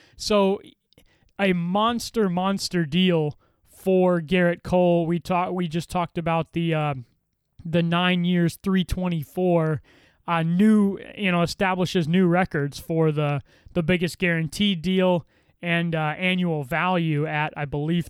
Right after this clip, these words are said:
thirty-six million a year for a pitcher. So a really, really big deal for Gerrit Cole. Uh, he does not stay on the market very long. We didn't think he would, but, uh, the Yankees moving in and recognizing, Evan, that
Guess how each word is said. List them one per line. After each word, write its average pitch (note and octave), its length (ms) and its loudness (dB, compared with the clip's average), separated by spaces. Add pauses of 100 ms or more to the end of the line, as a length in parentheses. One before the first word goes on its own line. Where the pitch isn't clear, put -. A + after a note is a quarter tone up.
thirty-six F3 680 -2
million E3 360 -4
a C#3+ 40 -8
year E3 280 0
for D#3 240 -10
a C3 60 -8
pitcher. C3+ 580 -8 (360)
So F#3 380 2
a F3 120 -2
really, A3 400 2
really G#3+ 380 2
big E3+ 320 0
deal G3 400 0 (180)
for F#3+ 380 0
Gerrit F3 420 -2
Cole. G#3+ 460 0 (240)
Uh, D#3+ 140 -2
he F3+ 180 -2
does F3 180 0
not F#3+ 260 -4
stay G3 240 -2
on F#3 200 0
the E3+ 100 -4
market F3+ 380 -2
very E3+ 260 0
long. E3+ 400 0
We G3 120 0
didn't F#3+ 280 -2
think G3 280 -4
he F3+ 180 -4
would, G3+ 500 -2 (340)
but, F3 280 0
uh, F3 160 2
the E3+ 100 0
Yankees F#3 500 0
moving F3+ 440 2
in F#3+ 320 2 (260)
and F3 240 0
recognizing, F3+ 920 0
Evan, F3 440 2
that F3 380 0